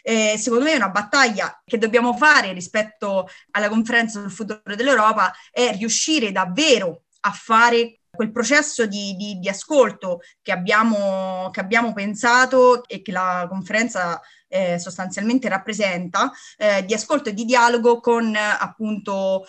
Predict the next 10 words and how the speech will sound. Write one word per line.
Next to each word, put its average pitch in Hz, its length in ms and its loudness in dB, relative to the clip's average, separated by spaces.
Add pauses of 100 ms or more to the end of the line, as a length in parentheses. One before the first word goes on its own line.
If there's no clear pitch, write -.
(120)
il 208 100 -6
mondo 214 240 0
dell'associazionismo, 214 840 -4
ma 190 80 -6
in 202 80 -4
generale 226 380 2
con 190 140 -6
i 190 80 -10
cittadini 196 640 -6
europei. 170 580 -8